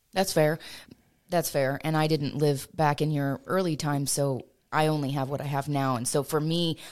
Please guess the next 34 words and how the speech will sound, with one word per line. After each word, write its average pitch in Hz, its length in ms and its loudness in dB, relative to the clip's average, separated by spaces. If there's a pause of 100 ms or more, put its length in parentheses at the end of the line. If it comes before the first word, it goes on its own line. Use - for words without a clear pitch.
(120)
I 160 100 2
do 165 220 0
see 170 320 -2
style 147 340 0
differentials, 147 640 -4
but 156 140 0
you're 165 180 -2
right, 123 260 -2
'cause 147 160 -8
when 151 120 -4
you 143 80 -2
watch 135 240 -2
those 143 220 -4
runs 139 220 -2
from 131 280 -4 (280)
ten, 143 260 -2
fifteen, 143 380 -4
twenty 147 260 0
years 135 240 0
ago, 151 260 -6 (220)
they 156 120 2
are 139 60 0
quite 147 240 -4
different. 160 340 0 (720)
I 165 120 2
am 165 120 2
thinking, 170 440 0
though, 156 260 2
about, 139 380 0
you 156 100 -2
know, 139 100 0
as 135 140 -2
an 151 80 -2
exhibitor, 143 540 2